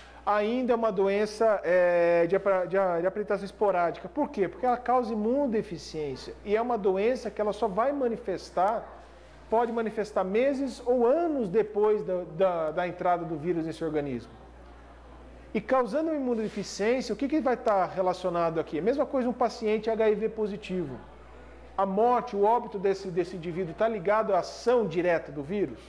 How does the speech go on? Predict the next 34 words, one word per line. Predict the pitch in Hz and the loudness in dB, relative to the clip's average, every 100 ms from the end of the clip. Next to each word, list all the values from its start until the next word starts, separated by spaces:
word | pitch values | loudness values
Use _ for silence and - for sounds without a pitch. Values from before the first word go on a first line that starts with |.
| - - - - - - - - - - | -20 -20 -20 -20 -20 -20 -20 -20 -20 0
Não, | 320 294 180 | 2 4 2
a | 170 | 0
característica | 220 214 226 233 269 | 0 -2 -6 -6 -4
de | 214 | -2
imunodeficiência. | 226 233 233 - - 226 247 247 | 0 0 -2 -4 0 0 0 -2
Então, | 190 | 0
muitas | 208 214 220 175 | 0 2 2 4
vezes, | 185 240 226 170 | 4 4 2 -6
esse | 170 | -6
animal, | 202 190 185 170 139 - - - - | -4 -2 0 0 -2 -10 -20 -12 -2
ele | 196 | 0
vem | 185 196 | 2 4
a | 190 | 4
óbito | 180 175 | 2 -2
por | - | -2
uma | 190 190 | 0 0
infecção | 196 185 - 180 180 | -2 -4 -2 0 2
bacteriana | 175 175 - 165 170 165 | 0 -2 -4 -2 0 -2
respiratória, | 147 - 170 190 208 202 190 180 - - - - - - | -4 -4 -2 -2 2 4 2 -2 -12 -20 -20 -20 -20 -2
por | 185 | 0
uma | 202 | 2
infecção | 202 190 - 190 | -2 -6 -4 -4
fúngica. | 180 - 240 240 233 - 220 220 - - - - - | -4 0 2 2 0 -4 -8 -10 -18 -20 -20 -20 -8
Muitas | 240 254 233 | -4 0 2
vezes, | 233 | 4
ah, | 254 | 4
foi | - 208 | 2 0
um | 247 | 0
esporotrix, | - - 220 208 214 226 - | -4 -2 0 0 -4 -8 -8
foi | - 214 | 0 2
uma | 220 208 180 147 | 2 2 2 -2
bordetela, | 143 175 190 175 - 190 202 202 | -2 0 2 0 0 2 4 2
foi | 190 - 185 | 0 -2 0
uma, | 185 185 180 | 0 2 0